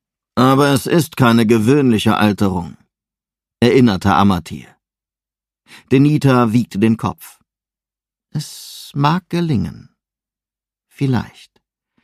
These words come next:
„Wenn das nicht gewiss ist, zahlen wir hinterher“,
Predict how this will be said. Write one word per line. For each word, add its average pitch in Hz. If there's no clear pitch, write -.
„Wenn 131
das 151
nicht 151
gewiss 139
ist, -
zahlen 135
wir 127
hinterher“, 110